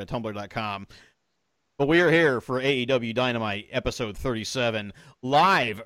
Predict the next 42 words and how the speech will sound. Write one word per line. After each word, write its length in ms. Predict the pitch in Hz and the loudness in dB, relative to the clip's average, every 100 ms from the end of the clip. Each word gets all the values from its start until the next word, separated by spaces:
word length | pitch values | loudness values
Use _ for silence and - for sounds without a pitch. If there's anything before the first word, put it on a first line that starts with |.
| 113 | -8
from 200 | 139 120 | -4 0
Daly's 340 | 135 135 120 | 2 2 0
Place 300 | - 110 101 | -4 -6 -6
in 80 | 110 | -6
Jacksonville, 480 | 117 120 117 107 101 | -4 -4 -6 -8 -8
Florida. 420 | - 120 110 101 | -4 -4 -4 -6
Your 260 | 107 117 | -6 -6
host, 360 | 104 113 104 - | -6 -6 -8 -12
Jim 300 | - 120 107 | -8 -8 -6
Ross, 360 | 113 113 104 - | -6 -6 -8 -10
Tony 280 | - 117 | -8 -8
Schiavone, 440 | 117 104 117 113 113 | -8 -8 -6 -6 -6
and 240 | 139 135 127 | -4 -4 -4
Excalibur. 880 | 131 123 - 135 135 123 110 107 101 _ - _ - | -6 -8 -6 -2 -2 -2 -4 -8 -10 _ -20 _ -6
And 100 | 131 | -2
we 100 | 160 | 0
open 360 | 190 180 147 | 2 0 -2
right 300 | 131 175 208 | 0 0 0
up 320 | 156 202 165 - 113 | -4 -6 -6 -12 -10
with 440 | 135 135 120 - - _ - | -8 -6 -8 -10 -14 _ -8
an 100 | 131 | -2
A 120 | 143 | -2
E 120 | 131 | -2
W 360 | 135 135 123 113 | -2 -2 -2 -4
World 380 | 110 135 120 | -2 -2 -4
Tag 280 | - 135 131 | -4 -4 -4
Team 380 | - 123 117 110 _ - _ _ | -6 -8 -8 -10 _ -20 _ _
Championship 580 | 143 135 123 113 120 101 | -4 -4 -4 -8 -10 -12
match. 360 | 113 110 104 123 | -12 -12 -10 -8
Uh, 180 | 110 | -8
Kenny 300 | 107 143 135 | -8 -6 -4
Omega 320 | 123 120 120 117 | -4 -6 -4 -4
and 260 | 113 107 110 | -4 -8 -6
Adam 320 | 127 120 110 | -6 -6 -6
Page 480 | 123 123 110 107 110 | -6 -4 -4 -8 -6
up 140 | 143 | -6
against 400 | 147 131 127 - - _ | -4 -6 -8 -10 -18 _
the 60 | - | -4
Natural 460 | 180 214 170 135 107 | 0 0 0 -4 -2
Nightmares, 560 | 101 98 101 101 98 | -6 -8 -10 -12 -10
Dustin 360 | - 143 - 117 | -2 -2 -2 -6
Rhodes, 540 | 117 113 110 104 101 | -2 0 0 -4 -10